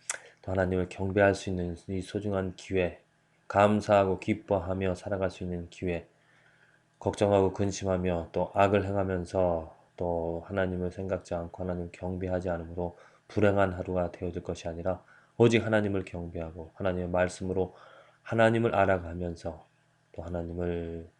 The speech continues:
자랑하면서, 또 하나님께서 우리들을 사용하셔서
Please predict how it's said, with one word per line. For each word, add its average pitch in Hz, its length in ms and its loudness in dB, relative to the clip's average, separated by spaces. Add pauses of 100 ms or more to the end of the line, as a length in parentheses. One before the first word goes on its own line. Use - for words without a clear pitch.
(600)
자랑하면서, 95 760 -2 (680)
또 95 100 -8
하나님께서 92 640 0
우리들을 92 380 -2
사용하셔서 95 760 -4